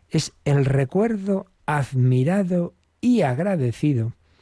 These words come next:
de las maravillas obradas por Dios, no solo en la vida, muerte y resurrección de Cristo, sino también en los miembros más destacados del Cristo total.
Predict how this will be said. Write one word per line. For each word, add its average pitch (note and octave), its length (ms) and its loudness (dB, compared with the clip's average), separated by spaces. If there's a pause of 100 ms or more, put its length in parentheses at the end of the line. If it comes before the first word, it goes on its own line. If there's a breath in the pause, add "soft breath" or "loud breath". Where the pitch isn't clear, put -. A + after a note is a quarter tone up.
(380 soft breath)
de B2+ 100 0
las A2+ 200 0
maravillas B2+ 840 0
obradas A#2+ 520 0
por G#2 240 -4
Dios, C#3+ 380 -4 (400 soft breath)
no A2 140 -2
solo A#2 360 0
en A2+ 100 0
la A2 80 0
vida, A2+ 280 0
muerte A#2+ 420 0
y - 20 0
resurrección A#2 640 0
de D#3+ 120 0
Cristo, D3 300 0
sino F#3 220 2
también F#3+ 300 0 (140)
en A#3+ 240 0
los A#3 220 0
miembros F#3+ 600 0 (140)
más C3+ 280 0
destacados D#3 760 -2 (100)
del B2 280 0
Cristo C#3+ 360 -2
total. G3+ 360 -4